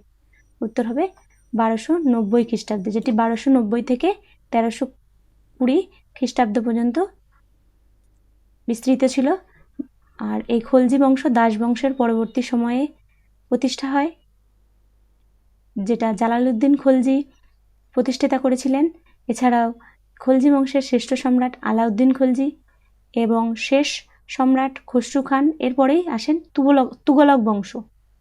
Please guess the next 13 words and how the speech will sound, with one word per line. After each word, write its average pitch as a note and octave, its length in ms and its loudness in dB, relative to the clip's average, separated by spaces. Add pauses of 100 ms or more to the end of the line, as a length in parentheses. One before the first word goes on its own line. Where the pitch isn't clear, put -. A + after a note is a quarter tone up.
(400)
যেটা A#3 200 0 (140)
গিয়াসউদ্দিন A#3+ 560 2
তুগলক B3 340 0
প্রতিষ্ঠাতা A3 520 -4
করেছিলেন। G3 400 -6 (400)
নেক্সট, C#4+ 260 0 (1600)
বিশ্ব B3+ 280 -2 (260)
ডায়াবেটিস A#3+ 460 2 (260)
দিবস A#3 360 -2 (240)
কবে B3 280 0
পালিত A#3 280 0 (120)
হয়? A3 200 -8 (640)
চোদ্দোই C4 300 0